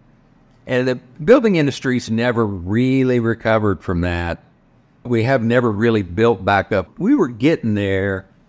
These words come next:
And then, uh, you know, the, the thing that set us back, ironically,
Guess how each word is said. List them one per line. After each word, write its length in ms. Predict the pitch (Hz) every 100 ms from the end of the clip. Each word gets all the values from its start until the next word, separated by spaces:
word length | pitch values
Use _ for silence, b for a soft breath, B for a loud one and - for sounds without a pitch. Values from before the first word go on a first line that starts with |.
| _ _ _ -
And 120 | 110
then, 260 | 160 220 -
uh, 40 |
you 260 | 117 113 135
know, 140 | 127
the, 180 | 120 120
the 200 | 123 123
thing 280 | 120 175 185
that 140 | 131
set 280 | - - 147
us 120 | 139
back, 400 | - 131 190 151
ironically, 880 | 110 104 107 135 220 - 87 85 92